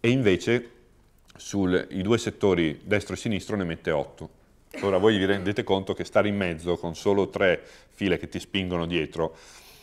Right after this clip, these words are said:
non doveva essere bello, però. E però c'era l'altro problema, quello delle frecce. E qui,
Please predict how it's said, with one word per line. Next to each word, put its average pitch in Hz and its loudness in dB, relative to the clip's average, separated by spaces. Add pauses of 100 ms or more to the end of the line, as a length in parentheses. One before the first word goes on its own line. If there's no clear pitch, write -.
(280)
non 95 -2
doveva 80 0
essere 73 -8
bello, 69 -12 (260)
però. 151 -2 (1900)
E - -4
però 156 8
c'era 147 6
l'altro 101 4
problema, 90 0
quello 101 0
delle 82 2
frecce. 95 -2 (3000)
E 156 4
qui, 107 0